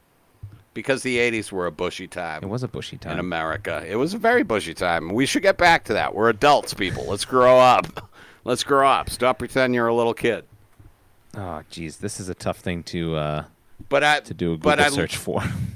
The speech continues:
Speaker 1: Yeah, don't, uh, just go to a porn site and type in Tanya Harding. You'll find it.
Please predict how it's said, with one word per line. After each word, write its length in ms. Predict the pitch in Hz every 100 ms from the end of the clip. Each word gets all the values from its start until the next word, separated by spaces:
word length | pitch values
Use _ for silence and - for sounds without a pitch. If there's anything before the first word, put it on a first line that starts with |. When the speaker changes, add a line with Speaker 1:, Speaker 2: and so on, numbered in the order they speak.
| -
Speaker 1:
Yeah, 380 | 98 113 90 78
don't, 280 | 131 143 156 -
uh, 220 | 123 131
just 340 | 127 233 -
go 160 | - 175
to 60 | 170
a 80 | -
porn 320 | 147 143 123
site 300 | - 95 78
and 100 | -
type 220 | 98 95
in 100 | 90
Tanya 300 | 101 87 82
Harding. 280 | 80 67 62
You'll 100 | 71
find 300 | - 71 65
it. 120 | -